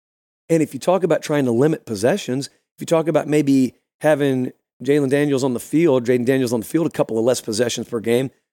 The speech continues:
well, it's running the ball. Bama hadn't been all that great at it. I, I would say they've been improving,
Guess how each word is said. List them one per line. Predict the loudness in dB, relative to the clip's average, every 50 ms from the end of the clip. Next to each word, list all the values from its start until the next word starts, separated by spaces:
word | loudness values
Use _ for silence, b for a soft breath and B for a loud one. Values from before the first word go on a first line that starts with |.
| _ _
well, | -2 -2 -2
it's | -2 -2 0
running | 0 2 2 2
the | 2 2
ball. | 2 2 4 2 2 0
Bama | 0 -2 -2 0 0 -2
hadn't | -2 -2 0
been | -2 -2 -4 -4 _
all | 0 2 2 2 2
that | 0 0 0 -2 -4
great | -8 -2 0 0 2 2 2
at | 2 2 2
it. | 2 0 0
I, | 0 -2 -2 -4 _
I | -2 -2 -2
would | -2 -2
say | 0 0 2
they've | 2 0 0 0
been | -2 -4
improving, | -4 -6 -8 -8 -2 0 0 2 2 2 0 0 0 -2